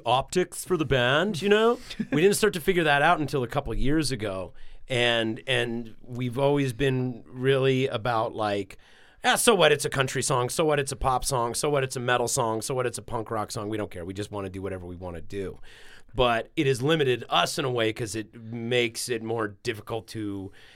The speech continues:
Speaker 1: access us. Our label almost passed on us because he thought it would be difficult to market us.
Speaker 2: Uh-huh.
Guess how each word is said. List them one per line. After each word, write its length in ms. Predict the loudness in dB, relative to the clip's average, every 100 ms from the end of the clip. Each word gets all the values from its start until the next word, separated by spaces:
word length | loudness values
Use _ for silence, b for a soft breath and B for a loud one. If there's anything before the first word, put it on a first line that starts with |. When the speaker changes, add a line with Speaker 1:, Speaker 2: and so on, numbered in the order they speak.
| B
Speaker 1:
access 560 | 0 0 0 0 0 0
us. 380 | -2 -2 -8 -14 b b
Our 140 | -2 -2
label 480 | 2 2 4 2 0
almost 460 | 0 0 -2 0
passed 420 | 0 2 -2 -2
on 200 | -2 0
us 180 | 0 -2
because 960 | -8 -14 -14 -6 -4 -2 -2 -4 -6 -12 b b b
he 200 | -8 -6
thought 260 | 0 0 -2
it 60 |
would 140 | -6 -10
be 120 | -8
difficult 480 | -6 -6 -6 -10 -8
to 80 | -8
market 400 | -6 -6 -4 -2
us. 400 | -2 -4 -10 -10
Speaker 2:
Uh-huh. 260 | -8 -8